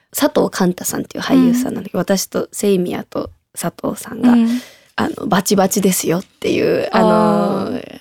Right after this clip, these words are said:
Speaker 1: 感じで、本当に、絶対に芦屋にだけは負けたくないっていう気持ち。
Speaker 2: あ、そういう。
Speaker 1: 彼がすごい上手く動くから、
Speaker 2: うんうんう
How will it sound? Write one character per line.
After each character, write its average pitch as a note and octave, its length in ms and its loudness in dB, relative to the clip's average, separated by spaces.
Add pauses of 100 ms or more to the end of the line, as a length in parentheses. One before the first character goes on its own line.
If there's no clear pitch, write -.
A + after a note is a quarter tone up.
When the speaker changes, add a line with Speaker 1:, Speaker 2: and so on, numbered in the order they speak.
(140)
Speaker 1:
感 E3+ 240 0
じ E3+ 120 0
で、 E3 180 0
本 F#3 200 0
当 G3 180 2
に、 F#3+ 260 4 (520)
絶 - 240 2
対 G3 200 2
に F#3+ 100 0
芦 F3+ 220 -2
屋 F3 60 2
に E3 140 0
だ - 120 -6
け - 120 -8
は - 60 -6
負 G3 140 -10
け - 100 -20
た - 120 -12
く - 140 -14
な B3+ 80 -4
い A3+ 80 -6
っ - 40 -14
て - 140 -12
い - 20 -6
う - 20 -4
気 A3+ 100 -4
持 A3+ 120 -4
ち。 - 80 -10
Speaker 2:
あ、 - 20 -10
そ C4+ 80 2
う - 20 4
い C4+ 60 4
う。 C4+ 80 2
Speaker 1:
彼 C#4+ 180 6
が G#3 100 4
す E3+ 240 0
ご G#3 180 4
い D4 80 8
上 A3+ 200 6
手 F#3 60 -12
く D#3 140 2
動 D#3 100 2
く A3+ 180 6
か A3 80 4
ら、 G#3 140 4
Speaker 2:
う G#3 60 2
ん - 20 2
う G#3 40 2
ん - 20 0
う G#3 220 -2